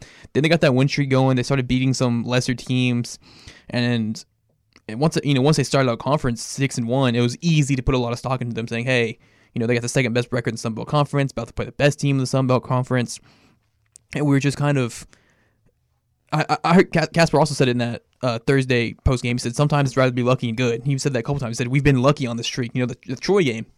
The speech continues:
that dude missed a layup as, as time expired. He missed a e-, layup. It was, it was on SportsCenter, not t-, top ten play. As he just, <laughs> it was an easy finger roll right at the basket, missed it, and they get that one point. Alex Peacock hitting a,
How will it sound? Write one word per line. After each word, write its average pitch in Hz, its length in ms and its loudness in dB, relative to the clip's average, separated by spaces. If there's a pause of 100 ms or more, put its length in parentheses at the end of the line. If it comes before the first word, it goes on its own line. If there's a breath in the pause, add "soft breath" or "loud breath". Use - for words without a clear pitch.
(200 loud breath)
that - 80 -6
dude 170 140 0
missed 139 180 0
a 131 40 -2
layup 127 300 4
as, 120 220 -4
as 135 100 0
time 139 160 0
expired. 117 360 -2
He 147 80 0
missed 156 180 -2
a 113 200 -6
e-, 135 140 -10 (320 soft breath)
layup. 127 220 2
It 110 60 0
was, 143 200 4
it 180 40 4
was 190 120 10
on 220 120 6
SportsCenter, 165 340 2
not 151 240 0
t-, 156 140 4
top - 280 -2
ten 139 180 -2
play. 147 400 0 (360 soft breath)
As 127 100 -6
he 131 60 -4
just, 139 160 -6
<laughs> - 60 -8
it - 200 0 (240 loud breath)
was 131 100 -2
an 127 60 -4
easy 151 200 4
finger 151 240 4
roll 139 160 4
right 139 80 4
at 131 60 -2
the 131 60 -6
basket, 135 320 2
missed 131 240 -2
it, 135 40 0
and 120 100 0
they 127 80 0
get 127 140 0
that 123 160 2
one 123 100 0
point. 123 320 -2 (300 loud breath)
Alex 147 240 2
Peacock 135 340 2
hitting 139 200 0
a, 110 120 -4